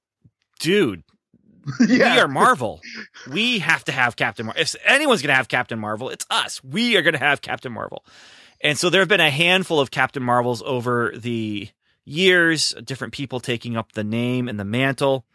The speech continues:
Speaker 1: And Mar-Vell is the first Captain Marvel. And he is, uh, an alien, and he is the cause of Ms. Marvel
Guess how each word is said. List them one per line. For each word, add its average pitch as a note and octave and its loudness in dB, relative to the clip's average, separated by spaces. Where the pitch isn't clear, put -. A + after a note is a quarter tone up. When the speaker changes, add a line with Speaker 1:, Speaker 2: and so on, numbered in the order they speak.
Speaker 1:
And A2 2
Mar-Vell B2 4
is A#2 0
the A2+ 0
first - -2
Captain G2 -4
Marvel. - -6
And G#2 2
he C3 2
is, G#2+ 2
uh, G2+ 2
an G2+ -2
alien, B2+ 0
and F#2+ -4
he G2+ -6
is F#2+ -4
the F#2+ -14
cause A2+ 2
of G2 -2
Ms. C#3 2
Marvel G2 0